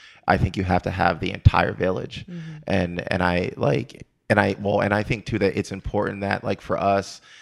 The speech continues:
Speaker 1: as, you know, two Black men, that we have to set the standard that we teach these kids about. So if we're, um, in a place to give,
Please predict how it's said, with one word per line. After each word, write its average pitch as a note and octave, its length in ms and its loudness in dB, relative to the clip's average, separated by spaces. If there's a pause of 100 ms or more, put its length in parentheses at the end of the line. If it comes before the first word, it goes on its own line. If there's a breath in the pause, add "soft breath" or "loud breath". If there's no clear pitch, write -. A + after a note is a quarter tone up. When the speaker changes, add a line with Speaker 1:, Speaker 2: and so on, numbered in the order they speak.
(260 soft breath)
Speaker 1:
as, F#2 560 2
you G#2 140 -2
know, F2+ 180 -2
two - 200 -4
Black F#2 320 4
men, G2 500 -4
that A#2+ 380 0
we A#2 140 0
have G2 180 2
to F#2+ 80 -4
set - 240 0
the - 80 -6
standard F#2+ 480 -2
that F2 240 2
we F#2 180 -4
teach - 260 -8
these - 160 -10
kids A2 240 -4
about. - 360 -6 (320 loud breath)
So F#2 220 2
if F2 200 -2
we're, G#2+ 260 2
um, G2 160 -4
in G2 100 -2
a F#2 40 -6
place - 380 -4
to G2 120 -6
give, F#2+ 560 0